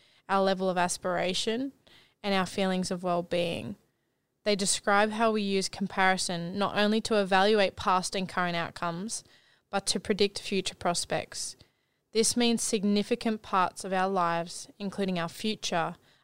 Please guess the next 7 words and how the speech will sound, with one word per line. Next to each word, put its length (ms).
are 80
shaped 480
by 120
comparing 600
ourselves 600
to 160
others. 580